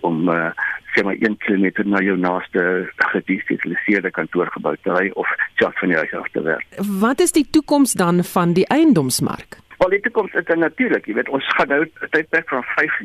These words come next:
Speaker 1: of langer jare tegemoet waaraan die ekonomie, eh, bitter min gaan groei en v-, dit van nogal van 'n baie lae punt af. So, eh,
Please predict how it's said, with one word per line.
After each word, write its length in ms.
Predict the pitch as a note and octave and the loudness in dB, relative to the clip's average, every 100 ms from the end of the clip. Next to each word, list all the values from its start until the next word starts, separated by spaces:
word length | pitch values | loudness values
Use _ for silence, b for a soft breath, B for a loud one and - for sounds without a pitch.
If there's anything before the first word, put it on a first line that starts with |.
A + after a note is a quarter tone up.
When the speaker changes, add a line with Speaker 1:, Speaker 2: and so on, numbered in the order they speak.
| - | -6
Speaker 1:
of 140 | A2 | -2
langer 300 | A2 C3+ D#3 | 0 2 0
jare 300 | B2+ A2 B2 | 0 0 -2
tegemoet 500 | - A#2+ A2+ A2+ D3 | -6 -6 0 2 2
waaraan 280 | G#2+ G2 G#2 | 2 2 2
die 160 | G#2+ G#2 | 0 0
ekonomie, 600 | - B2 A#2+ A#2+ C3+ A#2+ | 0 2 4 4 4 0
eh, 160 | - G2 F#2 | -2 -2 0
bitter 260 | C3+ C3 | -2 0
min 160 | A2 A2 | 0 0
gaan 180 | - F#2+ | -2 -4
groei 340 | - A#2+ F#3 - B B B - | 0 0 0 -4 B B B -2
en 160 | G#2 | -2
v-, 160 | - - | 0 -2
dit 180 | A#2+ - | -2 0
van 100 | A2+ | 0
nogal 280 | G#2+ G2+ | 0 -2
van 160 | - G2+ | 0 -2
'n 100 | E2+ | 0
baie 280 | G2+ G#2 G2+ | 0 0 0
lae 240 | G2+ G2+ | 0 -2
punt 280 | - A#2 - | -2 -6 -2
af. 180 | C3 A3 - B B B B B _ - | -4 -4 -12 B B B B B _ -6
So, 260 | - A#2+ | 0 2
eh, 360 | A#2 A2 G#2+ | 4 2 0